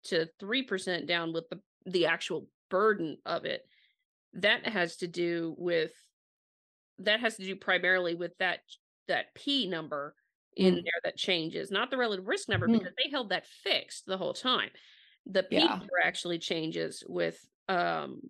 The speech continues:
Speaker 1: proportion of households with children exposed to gas stoves. That's
Speaker 2: Yeah,
Speaker 1: the
Speaker 2: I
Speaker 1: part
Speaker 2: think
Speaker 1: that's drawn from the A H S, the housing survey.
Speaker 2: I think it just hit me what, what my brain fart was about, and I think I get it now. I always try to find, like, the English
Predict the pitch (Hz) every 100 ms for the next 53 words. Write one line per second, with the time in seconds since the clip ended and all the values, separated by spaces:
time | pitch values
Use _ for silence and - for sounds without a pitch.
0 | - _ _ _ _ _ _ 196 233 214
1 | 202 185 180 170 - 170 160 180 185 -
2 | 190 170 175 160 - - 170 165 - 156
3 | 151 - - 190 156 - 175 196 226 240
4 | 226 - 302 - - - 175 160 165 165
5 | 156 165 - 185 180 110 175 160 170 -
6 | 190 - 185 185 170 - - - - -
7 | _ _ _ - 214 269 302 285 254 247
8 | 233 226 208 196 180 180 - 196 190 185
9 | 196 180 165 175 170 175 175 165 170 165
10 | 160 156 147 185 220 220 175 165 170 160
11 | 160 151 147 - - - - 196 240 285
12 | 277 269 254 254 214 214 220 208 202 190
13 | 202 214 214 -